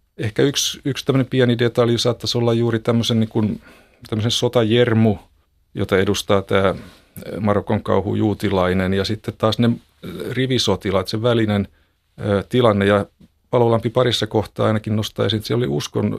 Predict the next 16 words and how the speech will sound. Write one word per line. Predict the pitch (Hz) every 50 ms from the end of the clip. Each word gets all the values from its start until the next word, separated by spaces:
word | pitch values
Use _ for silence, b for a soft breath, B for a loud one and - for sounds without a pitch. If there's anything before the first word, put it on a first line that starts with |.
| - -
uskovaisia | - 139 - - - - 101 90 90 87 92 95 95
miehiä | 90 92 92 90 87 90 95 101 98 -
paljon, | - - - - - - - -
siis, | - - - -
että | - - - -
siellä | - 110 104
oli | 107 117 120
uskonnollinen | 131 - - - - 98 92 90 90 90 92 92
ilmapiiri. | 90 90 98 95 - _ - 107 95 - - - - - _ _ _ _ _ _ _ _ _ _ _
Elikkä | - - 104 98 92 - 104
että | 95 - - 104
esimerkiksi | 95 110 104 - - - - 69 - - -
Korsussa | - 120 113 98 - 107 - - -
ei | 113 107 107 98
niin | 104 98
kuin | - 101 101 101 92 90